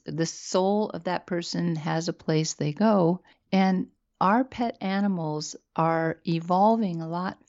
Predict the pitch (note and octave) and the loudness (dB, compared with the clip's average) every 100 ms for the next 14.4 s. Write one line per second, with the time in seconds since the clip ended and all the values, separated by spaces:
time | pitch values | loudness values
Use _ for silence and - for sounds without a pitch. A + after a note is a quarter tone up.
0 | _ G3+ G3 G3 - D3+ - D#3 - _ | _ -4 -2 -4 -4 -4 -2 -6 -12 _
1 | _ _ - D#3+ F3+ F3+ F3 E3+ - D#3 | _ _ -10 -4 -2 0 0 -2 -4 -4
2 | E3+ E3+ E3 D#3 D#3 - _ - G3 D#3+ | 0 2 4 2 0 -6 _ -2 0 2
3 | F#3 F3+ F3+ E3+ E3+ E3 D#3+ E3 D#3+ D#3 | 4 6 6 4 2 0 0 0 2 0
4 | D#3 E3 A#3+ A#3 D#3 D3+ E3+ - _ _ | 0 2 4 4 4 0 -4 -10 _ _
5 | _ F#3+ F3+ F3+ E3+ - F#3+ G#3 A3+ G3+ | _ 0 2 2 0 -2 2 4 2 0
6 | G3 - F#3+ F3 E3+ F#3 G#3 A#3+ - F3+ | -2 -2 -2 -2 -2 0 0 0 -2 -4
7 | F3 E3 - F3+ D#3+ E3 - D#3+ E3 E3 | -2 -4 -2 2 2 2 -2 0 2 2
8 | E3 D#3+ - G3 D#3+ - A3 A#3 A#3 G#3 | 2 -2 -2 -2 -2 0 4 6 8 6
9 | F3+ E3+ D#3+ D#3+ - D#3+ F3+ A3 - A3+ | 2 -2 -6 -6 -2 2 4 4 4 2
10 | F#3 F3+ E3+ - G3+ G3+ F3 E3+ - E3+ | 2 0 -6 -2 2 4 2 -2 -2 -2
11 | D#3+ E3+ E3+ E3+ D#3+ D#3 D#3 E3+ B3 D#4 | 0 2 2 2 0 0 0 2 4 4
12 | D4+ F4+ - G3 - - E3 D#3+ D3+ D3+ | 2 2 4 2 2 0 0 2 2 0
13 | D3 C#3+ C#3 - - - - - _ - | 0 -2 -2 -4 -4 -6 -10 -16 _ 0
14 | F#3+ F#3 F3+ - | 4 4 4 2